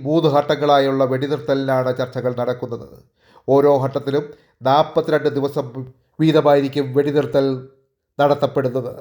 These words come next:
അതിനിടയിൽ ഇസ്രായേലിൻ്റെ ഏറ്റവും അടുത്ത സഖ്യരാഷ്ട്രമായ അമേരിക്ക ഇസ്രായേലിന് എണ്ണൂറ് കോടി ഡോളറിൻ്റെ ആയുധങ്ങൾ നൽകാൻ തീരുമാനിച്ചു. യുദ്ധവിമാനങ്ങളും ഹെലികോപ്റ്ററുകളും പടക്കോപ്പുകളും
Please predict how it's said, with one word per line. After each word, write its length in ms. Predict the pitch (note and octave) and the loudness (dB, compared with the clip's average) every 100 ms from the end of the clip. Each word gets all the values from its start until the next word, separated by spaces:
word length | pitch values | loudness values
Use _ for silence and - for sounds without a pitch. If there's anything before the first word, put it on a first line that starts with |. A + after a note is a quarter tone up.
| - _ _ _ _ _ _ - - | -20 _ _ _ _ _ _ -6 0
അതിനിടയിൽ 480 | C#3 D3 C#3+ C#3+ D3 E3+ - D3 | 2 4 4 4 0 -4 -8 -6
ഇസ്രായേലിൻ്റെ 680 | C#3+ D#3 D3+ D3 C#3+ C3 C3+ C3+ D3+ D#3 | -2 4 4 4 2 2 0 0 0 2
ഏറ്റവും 500 | D#3+ D#3+ D#3+ D#3 C#3+ D3 | 2 -2 0 0 2 2
അടുത്ത 240 | C#3 C3+ C3+ C#3 - - _ _ _ | 2 2 2 2 -4 -20 _ _ _
സഖ്യരാഷ്ട്രമായ 960 | - E3+ E3 F#3 E3+ D#3+ D#3+ D3+ D3 C#3+ C#3 C3+ - D3+ | 0 0 2 2 4 2 -2 2 2 4 2 0 -2 -4
അമേരിക്ക 460 | C#3 D#3 D3 C3+ C#3 C3+ C#3+ - - | -2 -2 -4 -2 0 0 -2 -8 -12
ഇസ്രായേലിന് 600 | B2+ C#3+ D3+ D3 C#3+ C3+ C3 C3+ | -2 2 4 4 2 0 -2 -2
എണ്ണൂറ് 480 | C#3+ D3 E3+ E3+ D#3 B2+ | -2 -2 2 2 0 0
കോടി 260 | D3 C#3+ C3+ | 0 2 2
ഡോളറിൻ്റെ 500 | C3+ C#3 C3 C3 C3 B2+ - _ - B2+ | 2 2 0 0 0 0 -4 _ -2 2
ആയുധങ്ങൾ 460 | C#3 D3 C#3 C3 C#3 C3 | 4 2 0 -2 -2 -2
നൽകാൻ 340 | C3 B2+ B2+ A#2 | -4 -2 -4 -6
തീരുമാനിച്ചു. 640 | C3 B2+ B2+ B2+ A#2+ - - - _ _ _ _ _ C#3 | -8 -6 -2 -4 -4 -12 -20 -20 _ _ _ _ _ -4
യുദ്ധവിമാനങ്ങളും 840 | C3+ C3 C3 C3+ C#3 C3+ C3+ C#3+ - - _ _ | 0 2 4 4 2 2 0 -2 -4 -12 _ _
ഹെലികോപ്റ്ററുകളും 840 | D3 D3 D#3 D#3+ D#3 D3 C#3 C#3 C3 - | 0 2 2 2 2 0 0 0 0 0
പടക്കോപ്പുകളും 800 | C#3+ D3 - D3 C#3 C3 C3 | 2 0 2 0 2 0 0